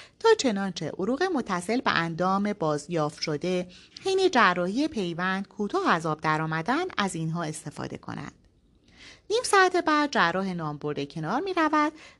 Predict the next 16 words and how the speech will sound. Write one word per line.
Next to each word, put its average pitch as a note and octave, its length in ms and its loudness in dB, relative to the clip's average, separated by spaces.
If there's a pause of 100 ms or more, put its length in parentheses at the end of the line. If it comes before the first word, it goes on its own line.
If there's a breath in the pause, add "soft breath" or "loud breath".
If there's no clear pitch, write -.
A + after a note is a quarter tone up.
و G4 80 6
پزشک G3 460 0
رزیدنت D#3+ 580 -4
جلو D#3 280 0
می‌آید C#4+ 500 2
تا G3+ 120 -6
اچ D#3 280 -4
را E3 80 -2
بخیه C#3+ 460 -4
بزند. C#3 580 -10 (1080)
همانطور G#3+ 420 2
که G#3+ 160 0
رزیدنت F#3+ 500 -2
دربارهٔ F3+ 480 -2
بخیه F3 380 -2
زدن E3 420 -2